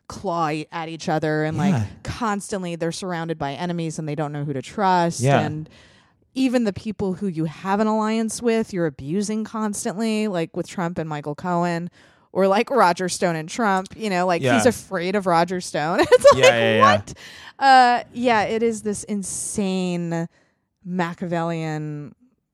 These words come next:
Speaker 1: plot every day. And,
Speaker 2: It's
Speaker 1: like, of course, if you lived in that situation, you would deteriorate mentally, you know?
Speaker 2: Yeah.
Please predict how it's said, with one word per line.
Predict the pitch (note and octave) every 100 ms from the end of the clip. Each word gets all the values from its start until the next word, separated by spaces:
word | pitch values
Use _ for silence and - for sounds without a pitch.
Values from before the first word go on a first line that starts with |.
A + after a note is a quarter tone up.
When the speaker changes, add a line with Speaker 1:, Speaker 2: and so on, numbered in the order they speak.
| _ _ _ _
Speaker 1:
plot | - F#3+ D#3+ C3+ C3 -
every | E3+ E3 F3
day. | D3 C3+ A2+ A#2+ F#3+ - -
And, | G#3+
Speaker 2:
It's |
Speaker 1:
like, | G3+ F3+ - - _ _
of | C#4 C4
course, | - - E4 G#4 -
if | A#3
you | G#3
lived | F3+ E3
in | E3+
that | D#3+ -
situation, | E3 E3+ D#3 D3 D#3+
you | D#3 D3+
would | D3
deteriorate | D3+ - D#3 C#3+ C3+ C3+ C3
mentally, | C3+ B2+ B2 - A2 A2
you | G3
know? | F3 E3+ G#3
Speaker 2:
Yeah. | F#3+ F3+ A#2+ G#2